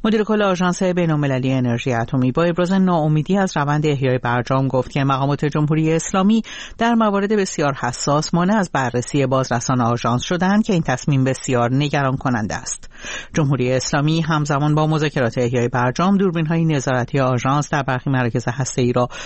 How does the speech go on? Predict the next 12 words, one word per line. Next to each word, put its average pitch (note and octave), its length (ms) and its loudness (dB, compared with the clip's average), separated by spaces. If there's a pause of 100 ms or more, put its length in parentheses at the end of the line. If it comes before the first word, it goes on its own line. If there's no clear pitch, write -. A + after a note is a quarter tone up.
(180)
خاموش C3+ 480 -2
کرد G3 240 0
و G3+ 140 0
اجازه D3+ 480 0
حضور E3+ 320 2
بازرسان C#3+ 600 0
در C4 120 4
این F3 120 2
مراکز A#2+ 520 0
را B2 60 2
نیز B2 340 2 (100)
نداد. E3+ 640 0